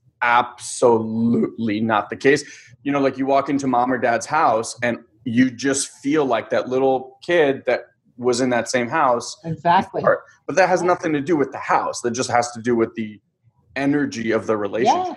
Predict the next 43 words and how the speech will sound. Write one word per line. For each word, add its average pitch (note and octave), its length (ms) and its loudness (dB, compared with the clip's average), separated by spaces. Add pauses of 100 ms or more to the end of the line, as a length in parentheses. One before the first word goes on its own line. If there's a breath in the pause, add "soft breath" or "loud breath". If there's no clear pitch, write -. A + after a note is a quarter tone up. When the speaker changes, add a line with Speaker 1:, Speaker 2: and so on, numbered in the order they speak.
(160)
Speaker 2:
the F#3 100 0
relationship, F#3+ 720 0
because F#3 220 0
it's F3+ 140 -2
been G3+ 200 0
that F#3 180 2
way G3 160 2
for G3+ 160 -2
so G3 160 0
many G3 260 0
years. F3 280 -2
You D#3 80 -6
just D3+ 200 -8
step E3 260 2
into F#3 340 0
those F#3+ 240 2
old F3 260 0
roles. F3+ 460 0 (280)
Speaker 1:
That's A2+ 240 -6
it. A2 320 2
Speaker 2:
Exactly. D3 360 0
Speaker 1:
I C3 40 -4
always C3 140 2
tell C3 140 4
people, A2 260 0
you A2 120 0
wanna A#2+ 160 4
know A#2+ 100 0
how A#2+ 100 2
spiritually A#2+ 680 0
far A#2 280 0
you've B2 200 -6
come? D3 320 0
Go A#2 120 2
live A#2 180 0
at G#2+ 60 0
home A2+ 200 0
for G#2 140 0
a G2 80 2
week. F#2+ 280 -6 (500 loud breath)
Speaker 2:
There F#3 160 0
you F3 120 2
go. F3 340 4